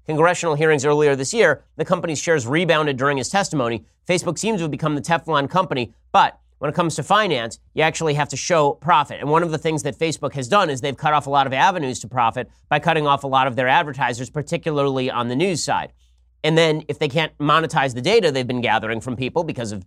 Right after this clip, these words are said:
things like the Cambridge Analytica scandal, it makes it questionable as to how they're actually going to earn for their investors. So Facebook shares took a serious, serious hit. And Mark Zuckerberg,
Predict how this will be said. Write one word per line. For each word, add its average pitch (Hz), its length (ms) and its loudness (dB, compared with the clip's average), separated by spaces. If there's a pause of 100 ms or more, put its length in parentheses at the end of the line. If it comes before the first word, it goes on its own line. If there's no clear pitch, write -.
things 127 180 -2
like 110 140 -8
the - 60 -16
Cambridge 123 300 -6
Analytica 151 400 0
scandal, 135 400 -2 (460)
it 160 260 0 (200)
makes 147 400 2
it 165 120 -4
questionable 165 480 -2
as 123 100 -4
to 135 100 -8
how 160 160 4
they're 156 180 -2
actually 151 240 -2
going 139 180 -2
to 131 200 -8
earn 147 240 2
for 131 120 -6
their 117 160 0
investors. 113 460 -2
So 117 80 -10
Facebook 156 380 -4
shares 127 280 -4
took 113 140 -12
a 110 40 -10
serious, 135 520 0
serious 139 340 2
hit. 123 220 -4 (260)
And 123 260 -2
Mark 143 220 2
Zuckerberg, 127 560 -2